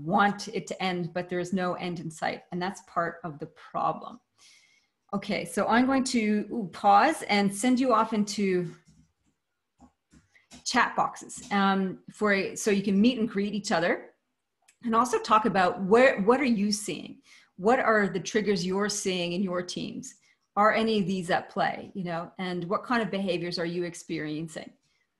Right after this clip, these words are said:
Um, so stop share. So I'm gonna put you into groups so you can meet each other. So you're gonna be talking about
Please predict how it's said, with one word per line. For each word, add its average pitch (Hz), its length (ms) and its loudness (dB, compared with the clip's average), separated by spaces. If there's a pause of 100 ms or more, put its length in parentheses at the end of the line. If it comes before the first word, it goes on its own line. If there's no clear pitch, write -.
(600)
Um, 180 420 -14 (680)
so - 580 -10
stop - 300 -12
share. - 400 -8
So 202 160 -6
I'm 226 80 0
gonna 294 120 -2
put - 220 -8
you 262 80 -4
into 240 140 -2
groups 202 240 -4
so 214 40 -4
you 190 60 -2
can 190 180 -6
meet 190 140 -2
each 202 160 -4
other. 262 160 -2
So 254 120 0
you're 226 180 0
gonna 285 120 0
be 269 120 -2
talking 214 360 -2
about 160 280 0